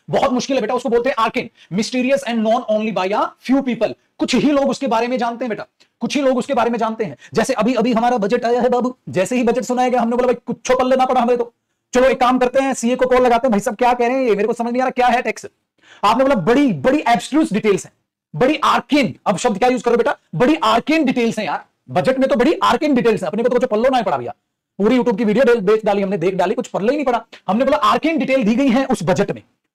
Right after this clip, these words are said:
Arcane details हैं budget में, तो आपने बोल दिया Sir,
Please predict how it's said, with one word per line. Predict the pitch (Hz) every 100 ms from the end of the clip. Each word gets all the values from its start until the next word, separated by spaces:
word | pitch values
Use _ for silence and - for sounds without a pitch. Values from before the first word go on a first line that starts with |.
| -
Arcane | 156 185 247 320
details | 202 202 233 254
हैं | 208 180 269 180
budget | 190 208 185
में, | 156
तो |
आपने | 202 214
बोल | 208 208
दिया |
Sir, | 208 254